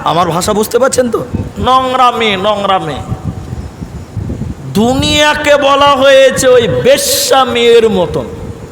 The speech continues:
দুনিয়াটাকে বলা হয়েছে ওই বেশ্যা নারীর মতন, বেশ্যা পতিতার মতন।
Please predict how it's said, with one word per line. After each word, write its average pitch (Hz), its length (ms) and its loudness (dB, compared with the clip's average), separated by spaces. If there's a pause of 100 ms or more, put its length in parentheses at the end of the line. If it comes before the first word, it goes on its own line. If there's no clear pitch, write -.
(240)
দুনিয়াটাকে 220 580 0
বলা 208 260 2
হয়েছে 220 380 0 (840)
ওই 214 160 6
বেশ্যা 254 760 2
নারীর 233 520 2
মতন, 202 480 0
বেশ্যা 202 520 2 (100)
পতিতার 185 480 -2
মতন। - 300 -8